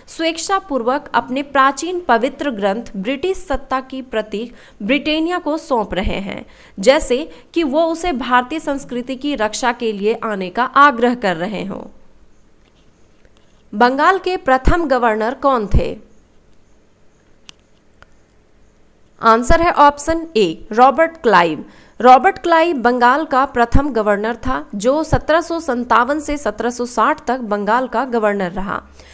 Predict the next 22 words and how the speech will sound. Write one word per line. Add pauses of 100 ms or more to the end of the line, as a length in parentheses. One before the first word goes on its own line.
(220)
इसके
शासनकाल
में
सत्रह
सौ
संतावन
में (260)
प्लासी
का
युद्ध
हुआ (280)
तथा
इसे
बंगाल
में
द्वैत
शासन
का
जनक
माना
जाता
है।